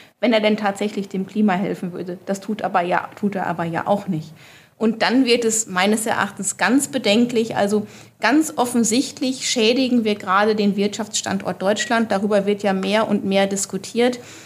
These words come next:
Und die Folge von alledem ist, dass im Grunde viele, viele Unternehmen zunehmend mehr, ich sag mal, sich sehr ernsthaft die Frage stellen, ob es sich noch lohnt, hier zu investieren oder, oder ob man dann nicht doch lieber woanders hingeht.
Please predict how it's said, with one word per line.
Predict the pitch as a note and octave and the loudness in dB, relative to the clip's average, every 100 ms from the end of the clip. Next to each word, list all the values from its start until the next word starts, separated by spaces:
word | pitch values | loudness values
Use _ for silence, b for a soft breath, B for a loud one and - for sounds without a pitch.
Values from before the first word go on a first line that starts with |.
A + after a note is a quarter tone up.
| B B - | B B 2
Und | A3 G#3+ G#3+ | 2 2 -2
die | G#3 | -4
Folge | - G#3+ B3+ C4+ | 2 4 4 2
von | C4+ C4 | 0 0
alledem | - A#3 A3 A3 G#3+ A3+ | 2 2 2 2 2 2
ist, | - A3 - | 2 0 0
dass | G3+ | 0
im | G#3+ | 2
Grunde | G#3 G#3 | 2 0
viele, | G#3 - A#3+ B3+ A#3 | -2 -2 0 2 2
viele | A#3 A3 G#3+ | -2 -2 -2
Unternehmen | G#3+ G3+ F#3+ F#3+ A3+ A#3 | 0 0 2 2 4 4
zunehmend | - A3+ A#3 A3 G#3 G3+ | 2 0 2 4 2 2
mehr, | F#3 G3 A3 | -2 0 0
ich | - | 0
sag | G#3 | -2
mal, | G3+ F#3+ | 0 0
sich | G3 | -2
sehr | F#3+ A3 | 0 0
ernsthaft | - G#3 G#3+ G#3 G#3 | 2 0 0 -4 -4
die | |
Frage | F#3+ - F3+ G#3+ | -8 0 0 0
stellen, | - G3 G3 G3 B B B | -2 0 0 0 B B B
ob | G#3 G#3+ | 0 2
es | G#3+ | 2
sich | A3 A3 | 2 2
noch | G3+ | 0
lohnt, | G3+ G#3+ A3+ | 2 2 2
hier | A3 A#3 A#3+ | 2 0 0
zu | A#3+ | -2
investieren | - A3+ G#3+ G#3+ - A#3+ A3 | 2 4 2 0 -2 -2 -2
oder, | G3 G#3 | -4 -4
oder | G#3 G#3 - | 0 2 2
ob | G#3 | 2
man | A3 G#3 G3+ - | 2 2 0 0
dann | G3 G#3 | 0 2
nicht | G#3 G#3+ | 0 0
doch | A3 A3 | 0 0
lieber | A3 G#3 G#3+ | 2 2 2
woanders | - G#3 F3+ F3 | 0 0 0 -2
hingeht. | F3 E3+ - - | -4 -6 -4 -8